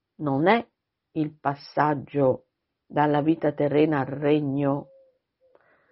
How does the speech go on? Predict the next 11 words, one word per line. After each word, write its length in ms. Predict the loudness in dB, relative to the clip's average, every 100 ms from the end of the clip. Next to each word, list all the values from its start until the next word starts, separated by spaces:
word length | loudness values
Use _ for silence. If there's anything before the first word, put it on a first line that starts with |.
| _ _ _ _ _ _ _
perché 580 | 4 4 2 2 2 0
essa, 500 | 0 0 -2 -6 -4
questa 300 | -14 -8 -6
porta, 500 | -4 -4 -6 -4 -2
è 160 | -2
presente 760 | -2 0 2 4 4 2 -2 0
ogni 380 | 0 -2 -2 -2
giorno 360 | 0 0 0
nella 180 | -4 -4
nostra 320 | -6 -12 -12
vita. 300 | -12 -12 -16